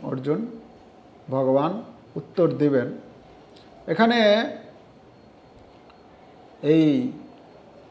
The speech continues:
পরপর বাইশ থেকে পঁচিশ নম্বর শ্লোক পর্যন্ত ভগবান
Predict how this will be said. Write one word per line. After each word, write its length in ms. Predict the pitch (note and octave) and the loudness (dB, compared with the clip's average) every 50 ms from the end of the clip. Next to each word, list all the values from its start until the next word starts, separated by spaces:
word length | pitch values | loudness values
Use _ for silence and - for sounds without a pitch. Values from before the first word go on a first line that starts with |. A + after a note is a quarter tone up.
| - - - - - - - - - - - - - - - C#3+ C3+ B2+ - | -20 -20 -20 -20 -20 -20 -20 -20 -20 -20 -20 -20 -20 -16 -10 -6 -6 -2 2
পরপর 420 | E3 E3 E3 E3 - F3 D3+ C3+ | 2 2 2 2 2 2 2 2
বাইশ 500 | B2 A#2+ C#3+ D3 D#3 F3+ G3 G#3 G3 - - - | 2 4 6 8 8 8 6 4 2 -4 -4 -4
থেকে 240 | G3 F3+ - G#3+ | -4 -2 0 0
পঁচিশ 580 | G3+ G#3 - - - - - A3+ G#3+ - - F3+ | 0 2 0 -2 -2 -2 -4 -4 -4 -4 -4 -4
নম্বর 240 | E3+ D#3+ D#3 D#3 D3 | -4 0 0 0 0
শ্লোক 300 | - - - D3 C#3+ C#3 - - | -2 -4 -4 -4 -4 -4 -4 -4
পর্যন্ত 400 | D3 C3+ B2+ C3 C#3+ C#3 C#3 F#3+ | -4 -4 -4 -4 -6 -6 -4 -6
ভগবান 520 | D#3+ C3+ B2+ B2 B2 B2+ C3+ E3+ G#3 B3 | -6 -4 -4 -2 -2 -2 -2 -4 -6 -8